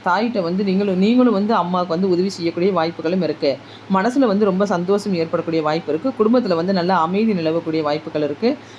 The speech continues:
ஆன்மீக சம்பந்தப்பட்ட பயணங்கள் வந்து நீங்களும் வந்து உங்களுக்கு வந்து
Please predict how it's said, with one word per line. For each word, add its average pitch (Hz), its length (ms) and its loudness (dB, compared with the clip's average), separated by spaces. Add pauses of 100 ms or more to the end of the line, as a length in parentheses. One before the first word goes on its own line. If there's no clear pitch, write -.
ஆன்மீக 247 480 4
சம்பந்தப்பட்ட 170 520 0
பயணங்கள் 180 480 0
வந்து 190 340 2
நீங்களும் 185 340 2
வந்து 160 280 0 (380)
உங்களுக்கு 180 300 2
வந்து 170 440 4